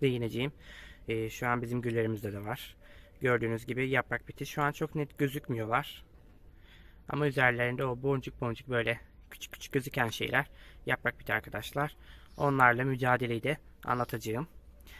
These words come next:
Öncelikle şöyle bir gö-, güllerimi göstereyim. Bizde bayağı gül var arkadaşlar. Çoğusu çiçeklendi. Gördüğünüz gibi şöyle yakından da göstermek istiyorum.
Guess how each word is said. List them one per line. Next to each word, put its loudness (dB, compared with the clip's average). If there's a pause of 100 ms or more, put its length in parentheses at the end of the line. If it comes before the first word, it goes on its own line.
(180)
Öncelikle -2
şöyle 0
bir -4
gö-, 2 (100)
güllerimi 2
göstereyim. 2 (1800)
Bizde -2
bayağı 0
gül -4
var 0
arkadaşlar. -4
Çoğusu -8 (200)
çiçeklendi. -10 (520)
Gördüğünüz -10
gibi -14
şöyle -10
yakından -4
da -8 (840)
göstermek -6
istiyorum. -6